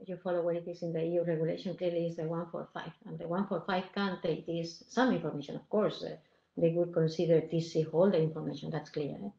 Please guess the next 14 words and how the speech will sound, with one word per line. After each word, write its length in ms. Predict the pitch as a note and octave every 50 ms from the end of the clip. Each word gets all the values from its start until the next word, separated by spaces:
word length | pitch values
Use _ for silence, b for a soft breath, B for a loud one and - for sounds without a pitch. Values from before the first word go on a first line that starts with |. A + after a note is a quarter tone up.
| b b b b b b _
But 220 | F3+ E3+ E3 E3 E3
the 80 | E3+ E3
responsible, 560 | E3 D#3+ D#3+ - F#3+ G3 G3+ - G#3 G3 G#3+
in 120 | G#3+ G3+ E3+
accordance 380 | D#3+ - E3 D#3+ D#3+ D#3 D#3
with 100 | E3+ D#3+ D#3
the 60 | -
E 120 | - G3 F#3+ G3 F#3
U 40 | E3+
regulation, 640 | E3+ D#3+ E3 D#3+ D#3 E3+ E3+ - F#3+ F#3 F3+ E3+ -
is 180 | - - - -
a 120 | E3 E3 E3
one 240 | E3 E3 E3+ E3 E3+
four 120 | - -